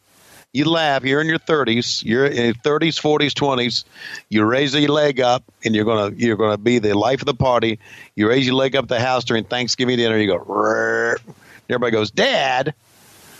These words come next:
But then when you get in your fifties, you raise your leg up, "Rrr," and all of a sudden you shit your pants. It happens. It's part of being, it's part of being old.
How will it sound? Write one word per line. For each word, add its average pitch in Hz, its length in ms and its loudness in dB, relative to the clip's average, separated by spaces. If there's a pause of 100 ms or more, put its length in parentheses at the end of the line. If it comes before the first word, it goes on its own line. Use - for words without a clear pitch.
(380)
But 117 100 0
then 139 100 2
when 139 100 2
you 135 60 0
get 139 120 2
in 117 60 -4
your 104 100 2
fifties, 120 640 -2 (300)
you 107 140 0
raise 127 220 2
your 120 120 0
leg 139 280 0
up, 123 200 0
"Rrr," 120 560 -2 (280)
and 110 80 0
all 120 120 0
of 113 60 0
a 104 40 -2
sudden 117 200 -4
you 98 100 0
shit 123 200 -2
your 107 100 -4
pants. - 520 -4 (520)
It 147 100 -2
happens. - 600 -4 (720)
It's 113 220 0
part 143 280 0
of - 160 -4
being, 127 500 0
it's - 120 -8
part 135 180 0
of 117 60 -2
being 113 180 -2
old. 101 400 -2